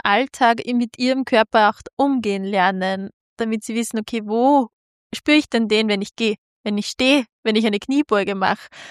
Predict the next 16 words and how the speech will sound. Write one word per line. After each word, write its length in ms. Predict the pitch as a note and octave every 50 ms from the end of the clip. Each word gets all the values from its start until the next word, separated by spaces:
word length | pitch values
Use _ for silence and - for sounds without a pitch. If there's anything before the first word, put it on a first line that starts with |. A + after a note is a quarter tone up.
| - - - -
Ähm, 300 | - A3+ A3 G#3 G#3 G#3 - -
und 240 | - - B3 A3+ - - - _ _ -
das 180 | A3 F#3+ A3 -
ist 160 | A#3 - -
einfach, 220 | G#3+ G3 G3+ -
glaube 240 | - A3+ G#3 G3+ G#3
ich, 100 | G#3 A#3+
einfach 200 | A3 G#3 A3+ -
unser 320 | - C4 D4 C#4+ - - -
Ansatz, 600 | - - G#3+ A#3 - - A#3+ A#3+ B3 _ - -
den 160 | - A#3 A3
wir 100 | A3 A3
sehr 200 | - - G#3 G3+
stark 360 | A3 - - A3+ G#3 A#3+ - -
vertreten. 720 | - A#3+ A3 - A#3 A#3 A#3 A#3+ _ - B3 A#3+ A#3 B3 A#3+ - - - - - - - -
Und 800 | - A#3 A#3 A3+ A3+ A3 A3 A3 A3 A3 G#3+ G#3 G#3+ G#3+ G#3